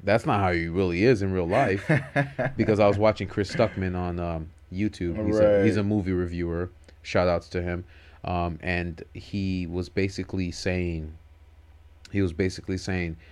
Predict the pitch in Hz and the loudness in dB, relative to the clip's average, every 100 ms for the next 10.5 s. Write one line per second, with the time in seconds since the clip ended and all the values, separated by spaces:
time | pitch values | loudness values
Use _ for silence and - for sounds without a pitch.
0 | - - 107 101 98 104 85 85 87 - | -20 -4 -2 -2 0 0 0 -4 -12 -4
1 | 95 82 82 92 98 92 95 98 87 87 | -2 -2 0 0 0 -6 -6 -6 -6 -4
2 | 90 90 92 87 92 85 90 123 104 95 | -4 -4 -4 -2 -2 -2 -2 -2 0 -2
3 | - - - 67 95 - 82 87 92 87 | -6 -20 -18 -6 -6 -6 -8 -2 -2 0
4 | 87 87 87 92 90 87 82 90 87 85 | -2 -2 -6 -8 -8 -8 -6 -6 -4 -6
5 | 87 113 92 90 - - - - 101 95 | -4 -4 -4 -6 -10 -20 -20 -12 -6 -2
6 | 92 - 92 98 98 101 98 95 87 92 | -2 0 0 0 0 0 2 0 0 -2
7 | 90 90 85 82 - 82 90 104 - 98 | -2 -4 -6 -8 -8 -8 -6 -6 -8 -16
8 | - - 101 110 107 117 101 98 101 98 | -20 -4 -2 -2 0 0 0 -2 0 0
9 | 120 117 - 95 110 - - - - - | -2 -4 -4 -2 -2 -4 -18 -20 -20 -20
10 | - - - 95 | -20 -14 -10 -10